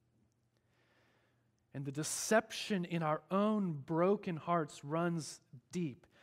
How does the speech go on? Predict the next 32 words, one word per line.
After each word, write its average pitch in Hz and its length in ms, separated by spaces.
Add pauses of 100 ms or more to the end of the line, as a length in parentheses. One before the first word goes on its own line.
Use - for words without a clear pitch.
(240)
as 139 140
I 143 60
think 151 260
we'll 143 80
see 147 180
clearly 147 460
in 131 80
a 131 40
few 139 180
moments. 117 540 (1000)
But 196 120
the 226 80
other 269 160
problem 202 320
is 180 100
our 180 80
wisdom 185 400
or 151 80
our 185 140
application. 240 800
How 170 160
do 226 60
we 226 120
live 214 300
this? 139 200 (200)
How 277 320
does 240 420
one 156 300 (280)
treasure 208 520
treasures 190 480
in 214 100
heaven? 202 300